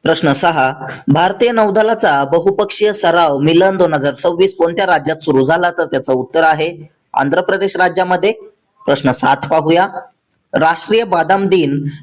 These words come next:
कधी साजरा करण्यात आला? तर त्याचं उत्तर आहे सोळा फेब्रुवारीला.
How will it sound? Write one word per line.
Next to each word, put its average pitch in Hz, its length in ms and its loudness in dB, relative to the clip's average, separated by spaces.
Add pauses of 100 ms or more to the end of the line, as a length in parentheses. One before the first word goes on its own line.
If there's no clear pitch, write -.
कधी 190 220 -2
साजरा 185 320 0
करण्यात 147 400 -2
आला? 170 200 2
तर 156 200 -2
त्याचं 131 220 0
उत्तर 123 300 0
आहे 165 280 0 (440)
सोळा 135 320 0
फेब्रुवारीला. 175 680 2